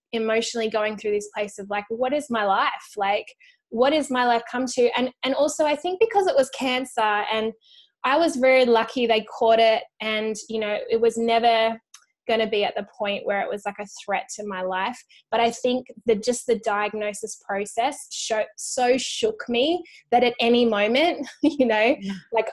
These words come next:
Speaker 1: I just really, it just really shook me that at any moment something major could happen in your life, and this, the rest of your life isn't promised to you. And so I, that in retrospect was a huge gift, because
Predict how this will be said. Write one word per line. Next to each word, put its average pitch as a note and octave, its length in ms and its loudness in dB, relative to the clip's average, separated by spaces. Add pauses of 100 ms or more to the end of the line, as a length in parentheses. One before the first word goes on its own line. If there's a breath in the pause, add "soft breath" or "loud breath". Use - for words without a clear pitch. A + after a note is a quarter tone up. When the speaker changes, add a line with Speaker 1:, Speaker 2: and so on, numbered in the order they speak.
Speaker 1:
I A#3 160 0
just B3+ 180 0
really, A3+ 540 4
it A3 140 -2
just B3+ 280 -2
really A#3 240 6
shook - 360 -4
me A3+ 100 -2
that G#3+ 120 2
at - 120 -6
any C4 260 2
moment G#3 540 -4
something A3+ 500 -4
major G#3 340 -4
could G#3 140 -10
happen G3+ 300 -8
in G3+ 120 -8
your G3 100 -6
life, G3 220 -6
and A3+ 160 -6
this, - 280 -4 (200)
the B3 80 2
rest C#4+ 260 0
of C#4+ 120 -2
your B3+ 120 2
life G#3 240 0
isn't G#3 260 -8
promised A3+ 480 -6
to G#3+ 80 -2
you. G3+ 340 -4
And A3+ 140 -6
so B3+ 220 -4
I, C#4 180 0 (580 soft breath)
that D#4+ 380 0 (380)
in B3+ 200 2
retrospect C4 1040 0
was A3+ 160 0
a A3 60 -6
huge C4 580 -4
gift, G#3 480 -8
because G#3 600 0